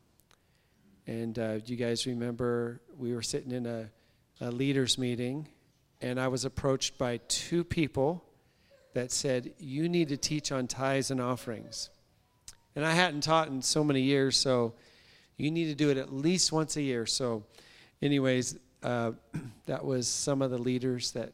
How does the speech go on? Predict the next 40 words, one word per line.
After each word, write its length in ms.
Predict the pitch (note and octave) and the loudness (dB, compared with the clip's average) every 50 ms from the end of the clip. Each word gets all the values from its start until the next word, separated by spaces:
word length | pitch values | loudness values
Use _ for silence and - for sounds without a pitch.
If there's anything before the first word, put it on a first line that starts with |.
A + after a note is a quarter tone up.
| - _ - | -14 _ -10
requested 580 | D3+ B2 A#2 - - C#3 B2+ - - C3+ A#2+ | -8 -8 -6 -4 -4 -4 -4 -4 -4 -6 -4
that. 340 | A#2 A#2+ A#2 A#2+ A#2+ - - | -4 -4 -4 -4 -4 -6 -6
So 160 | - - C#3 | -6 -4 -4
this 300 | A#2+ A#2+ D3+ D#3 - - | -2 0 0 0 0 0
is, 260 | E3 D3+ C3+ - - - - - - _ _ _ _ - _ _ | 0 -2 -2 -2 -4 -6 -10 -20 -20 _ _ _ _ -20 _ _
we 120 | D#3 D#3 | -4 -4
thought 280 | D#3 - E3+ D#3+ D#3 D3+ | 0 2 2 4 4 4
it'd 140 | D3+ D3 C3+ | 2 2 2
be, 320 | C#3 C#3 C3+ C3+ C#3 - - | 2 2 2 2 0 -4 -4
I 220 | - D3 F3 G#3 F3+ | 0 2 4 4 4
thought 380 | - - C3+ A#2 A#2 A#2 - - - - | 2 0 -4 -2 -4 -6 -8 -10 -12 -8
it 120 | C#3+ C3+ | -6 -4
would 180 | B2+ B2 B2 A#2+ | -4 -4 -4 -2
be 120 | B2 B2 | -2 -2
a 40 | A#2 | 0
good 160 | A2+ B2+ A#2 | 0 -2 -2
time 220 | - C3 C3 A#2+ A2+ | -2 -4 -4 -4 -6
to 60 | A#2+ | -4
do 160 | A#2 B2+ A#2+ | -2 -2 0
it 120 | A#2+ A#2 - | 0 -2 -4
the 60 | - | -8
be-, 180 | A#2+ A#2+ A#2 - - | -10 -10 -10 -10 -10
towards 260 | - - C3+ C3 A#2+ | -6 -4 -4 -4 -2
the 60 | B2 A2+ | -4 -4
beginning 320 | B2+ A#2 B2+ A#2+ A#2+ A#2+ | -4 -4 -4 -4 -4 -4
of 80 | A#2 A2 | -4 -4
the 80 | A#2+ | -2
year. 320 | A2+ A#2+ A#2+ A#2+ A#2 A#2+ A#2+ - _ _ _ _ _ _ _ _ _ _ _ _ _ _ _ _ _ _ _ _ - - - _ - | -2 0 0 -2 -2 -4 -8 -14 _ _ _ _ _ _ _ _ _ _ _ _ _ _ _ _ _ _ _ _ -16 -16 -14 _ -6
Um, 440 | A#2 B2 B2 A#2+ A2+ A2 A2 G#2+ G#2+ _ _ _ _ _ _ _ _ _ _ _ _ _ _ _ | -4 -2 -2 -2 -4 -6 -10 -12 -16 _ _ _ _ _ _ _ _ _ _ _ _ _ _ _
so, 600 | - - - - C#3+ C#3 C#3 C#3 C3+ C3 C3 - - - | -2 0 2 4 4 6 6 6 6 4 2 0 -2 -2
um, 680 | C#3+ B2+ B2+ B2 A#2+ A#2 A2+ A2 A2 A2 A#2 A#2 A#2+ B2+ _ _ _ _ _ _ _ _ _ _ _ - _ _ _ _ _ _ _ _ | 0 0 0 0 0 -2 -4 -4 -8 -10 -12 -14 -16 -18 _ _ _ _ _ _ _ _ _ _ _ -20 _ _ _ _ _ _ _ _
that's 220 | - C#3+ C#3+ C#3 - | -2 -2 0 0 -2
what 100 | E3+ D3 | -2 -2
we're 100 | C#3 C#3 | -2 -2
gonna 140 | D3 C#3 B2+ | -2 -2 -2
talk 340 | - C#3+ C3+ C3 B2+ - | 0 0 0 0 -2 -4
about 360 | C3 A#2+ B2 A#2 A#2 A2+ - - | -6 -4 -4 -4 -4 -6 -8 -8
today. 420 | - B2+ A#2 A#2+ A#2 A2+ A2 G#2+ | -8 -6 -4 -4 -4 -4 -4 -4
This 320 | G#2+ G#2 C3 C#3 C3+ - - | -2 0 0 0 0 0 2
is, 500 | D3+ C#3+ C#3 B2 - - - - - | 2 2 2 2 0 0 0 -2 -4